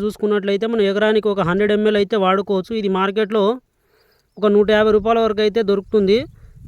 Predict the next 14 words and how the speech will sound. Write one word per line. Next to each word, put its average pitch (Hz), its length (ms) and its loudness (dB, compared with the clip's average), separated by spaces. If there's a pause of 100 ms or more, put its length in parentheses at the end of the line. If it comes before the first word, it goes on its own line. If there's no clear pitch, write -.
(100)
దీన్నైతే 220 380 2 (100)
మనం 214 140 2 (100)
పంటలో 214 320 0 (640)
ఇక్కడ 196 160 -2 (1900)
ఈ 208 100 2
నెల 233 140 4 (120)
పూర్తిగా 226 400 0
తడిచే 214 320 -2
విధంగా 208 320 2
దీన్ని 208 220 0
గనక 202 240 0
స్ప్రే 196 180 -4
చేసుకున్నట్లయితే 190 600 -2 (100)
మనకు 202 200 -2